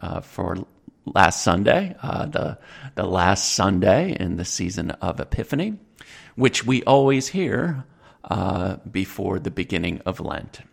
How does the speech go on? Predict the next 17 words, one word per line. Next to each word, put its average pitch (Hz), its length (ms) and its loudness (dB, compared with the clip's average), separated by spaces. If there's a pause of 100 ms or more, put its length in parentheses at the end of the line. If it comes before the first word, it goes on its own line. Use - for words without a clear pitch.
(260)
So 85 280 -4
it's - 160 -6
appropriate 82 640 -6
to, 82 280 -12 (880)
um, 73 280 -10
reflect 92 420 -6
a 95 60 -4
little 110 240 -2
bit 92 180 -2
about 85 300 -2
that 85 220 -6
story, 107 800 -4
um, 82 320 -10
before 87 360 -6
Lent 98 300 -2
begins 101 440 -4
tomorrow 151 540 0